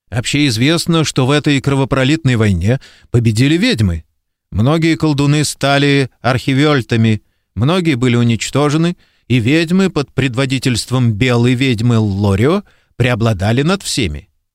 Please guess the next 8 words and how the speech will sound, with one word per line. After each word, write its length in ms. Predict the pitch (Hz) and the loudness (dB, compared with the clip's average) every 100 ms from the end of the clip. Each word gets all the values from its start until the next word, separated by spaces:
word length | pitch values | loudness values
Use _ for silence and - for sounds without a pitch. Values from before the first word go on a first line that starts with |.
| _ _ _ _ _ | _ _ _ _ _
На 140 | 113 156 | -4 -2
протяжении 540 | 202 247 247 262 220 | -2 -2 0 0 0
целой 340 | - 180 160 | 0 2 2
эпохи 380 | 135 139 156 156 | 2 0 0 0
они 180 | 139 123 | 0 0
наслаждались 760 | 143 - 143 113 107 131 156 | 0 -2 0 0 0 0 0
плодами 460 | - 120 107 113 123 | -2 -2 0 0 -2
своей 480 | - 104 110 135 | -4 -2 0 0